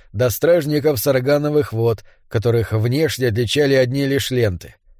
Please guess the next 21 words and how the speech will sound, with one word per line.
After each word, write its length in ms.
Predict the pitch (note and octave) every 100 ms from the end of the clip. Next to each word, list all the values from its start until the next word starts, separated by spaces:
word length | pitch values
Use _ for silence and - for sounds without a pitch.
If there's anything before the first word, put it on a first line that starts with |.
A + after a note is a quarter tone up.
| _
Знак 440 | - G2 C#3 C3 A2+
не 140 | C3
только 420 | A#2 B2 A#2+ D3 C#3+
служебной 580 | E3+ B2+ C#3+ G#2+ B2
принадлежности, 920 | A#2 C3+ C3 A#2+ A#2 F#2+ G#2+ - A2 G#2 - _
но 220 | G2 A#2 C3+
и 140 | E3+
преданности 680 | - C3+ A#2+ B2+ B2+ - C3+
властям. 580 | A#2+ A#2+ - - D2 - _ _ _ _ -
Законы 580 | F2 C3+ G3 G#3+ F3+
разнились 600 | D3 C#3 A#2+ E3+ F3+ D3+
в 80 | C3
зависимости 680 | A#2 C#3+ F3+ E3+ E3 D#3 -
от 120 | D#3
квартала. 520 | A#2+ D3+ A#2+ G#2 D#2+ - _ _ - - -
В 80 |
Дворняжнике 800 | A2+ C#3+ D#3 G3+ E3 C#3+ C3 B2+ - - -
существовали 920 | D3 C#3 D3+ B2 D3+ D#3+ F#3+ F#3+ E3+
суд 320 | - G#3+ G#3+
и 40 | F#3
арбитраж, 640 | E3+ D#3+ B2+ B2 A#2+